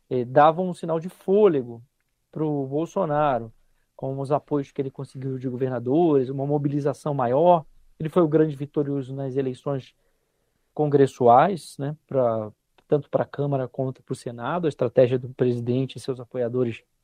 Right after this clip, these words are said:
foi vitoriosa, contando com um orçamento secreto, contando com bilhões de recursos do orçamento secreto, contando com bilhões de recursos que o presidente teve de máquina na mão pra trabalhar.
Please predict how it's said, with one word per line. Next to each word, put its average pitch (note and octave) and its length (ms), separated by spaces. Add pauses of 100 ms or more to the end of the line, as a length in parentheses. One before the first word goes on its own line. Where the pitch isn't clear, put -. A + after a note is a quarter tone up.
(260)
foi F3+ 160
vitoriosa, D3 720 (880)
contando D3+ 520
com D3 200
um C#3 60
orçamento C3 420
secreto, F3 640
contando C#3 420
com B2+ 220 (260)
bilhões D3 400
de C3+ 60
recursos C3+ 400
do C3 100
orçamento B2+ 400
secreto, F3 720 (380)
contando D3+ 520
com C#3+ 300 (280)
bilhões E3+ 400
de D3 60
recursos D3 460
que - 100
o F3+ 60
presidente E3+ 500
teve D#3 320 (120)
de D#3 180
máquina E3 420
na E3 120
mão B2+ 320 (420)
pra E3+ 160
trabalhar. D3+ 560